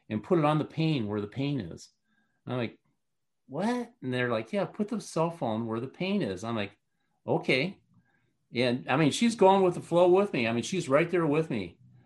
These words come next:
And I, so I put the po-, phone on her pain there and tapped on her body a few times, like three or four times. And we all took a deep breath and blew it all the way out.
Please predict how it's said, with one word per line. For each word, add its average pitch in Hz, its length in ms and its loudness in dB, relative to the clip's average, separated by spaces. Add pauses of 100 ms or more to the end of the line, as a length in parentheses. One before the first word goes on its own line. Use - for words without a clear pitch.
(180)
And 120 560 0
I, 120 80 -6
so 156 140 -2
I 156 60 4
put 156 200 -4
the 170 80 -8 (140)
po-, 175 240 0
phone 160 300 2
on 135 120 0
her 110 260 -2
pain 180 320 0
there 117 400 -2 (720)
and 117 540 0 (480)
tapped 180 440 2
on 151 120 2
her 131 100 2
body 131 420 2
a 107 60 2
few - 400 -6
times, 101 440 -4
like 95 140 -4
three 127 160 -4
or 127 60 -4
four 123 200 -4
times. 104 520 -6 (320)
And 113 120 -2
we 139 100 4
all 147 160 6
took 151 180 -2
a 123 40 0
deep 151 280 -2
breath 110 360 0 (600)
and 120 140 -4
blew 143 180 2
it 123 60 0
all 190 460 6
the 202 60 0
way 185 180 4
out. 110 320 2